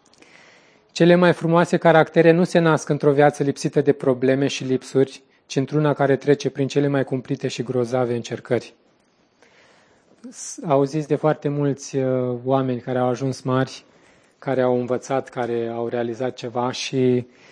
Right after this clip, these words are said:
dacă auzi puțin istoria lor, vezi că, de fapt, în copilărie au trecut prin mari lipsuri, um, cumva au fost nevoiți prin, uh, încercările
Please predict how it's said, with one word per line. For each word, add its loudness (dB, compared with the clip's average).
dacă 0
auzi 2
puțin -6
istoria -2
lor, -2
vezi -6
că, -8
de -6
fapt, -6
în -6
copilărie 0
au 0
trecut -12
prin -10
mari -6
lipsuri, -10
um, -4
cumva -2
au 4
fost -2
nevoiți -2
prin, -6
uh, -4
încercările 0